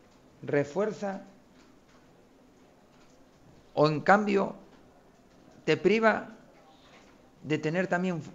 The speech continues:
fuerzas. Es así. Pero tampoco podemos, eh,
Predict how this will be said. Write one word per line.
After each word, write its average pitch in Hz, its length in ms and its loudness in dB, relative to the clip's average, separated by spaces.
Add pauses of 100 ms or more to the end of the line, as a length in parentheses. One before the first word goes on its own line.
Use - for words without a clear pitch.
(100)
fuerzas. 127 540 -6 (760)
Es 180 160 -2
así. 165 300 -2 (960)
Pero 147 200 4
tampoco 147 560 -2
podemos, 151 640 -4 (640)
eh, 135 460 0